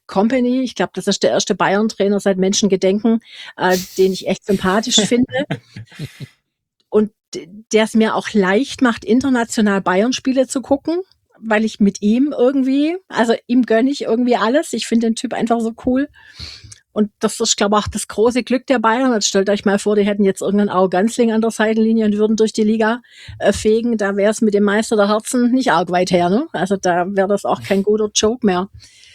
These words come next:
Insofern tue ich mich schwer. Es war ein schöner Sommerkick, es waren viele Tore, es war toll. Die Bayern kommen nach, äh,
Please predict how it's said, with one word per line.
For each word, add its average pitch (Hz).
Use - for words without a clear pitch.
Insofern 220
tue 240
ich 220
mich 208
schwer. 175
Es -
war 226
ein 254
schöner 254
Sommerkick, 294
es -
waren 214
viele 226
Tore, 233
es -
war 196
toll. 226
Die 254
Bayern 208
kommen 208
nach, 190
äh, 180